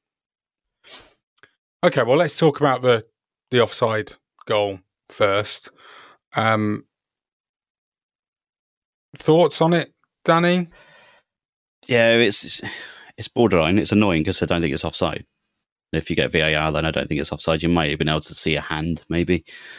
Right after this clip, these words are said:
Speaker 2: that is a little bit,
Speaker 1: A
Speaker 2: but
Speaker 1: hand can't be offside, though,
Speaker 2: but
Speaker 1: can it? 'Cause it, well, can't play the
Speaker 2: Mm.
Speaker 1: ball.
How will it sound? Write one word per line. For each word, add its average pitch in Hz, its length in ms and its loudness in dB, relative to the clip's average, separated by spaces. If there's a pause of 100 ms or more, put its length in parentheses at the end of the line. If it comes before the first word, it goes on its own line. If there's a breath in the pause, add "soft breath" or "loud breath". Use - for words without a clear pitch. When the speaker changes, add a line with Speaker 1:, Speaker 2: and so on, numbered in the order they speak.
(360 loud breath)
Speaker 2:
that 90 120 2
is 95 640 2 (340)
a 78 40 -10
little 101 300 -2
bit, 98 160 4
Speaker 1:
A 92 40 2
Speaker 2:
but - 80 -4
Speaker 1:
hand 117 300 2
can't 120 260 -2
be 117 80 2
offside, 117 420 0
though, - 100 2
Speaker 2:
but - 80 -4
Speaker 1:
can 110 220 -6
it? 95 120 -16
'Cause 104 160 -10
it, 107 100 -6
well, 107 100 -4
can't 110 300 -4
play 107 160 0
the 101 80 -2
Speaker 2:
Mm. - 60 -8
Speaker 1:
ball. 95 280 0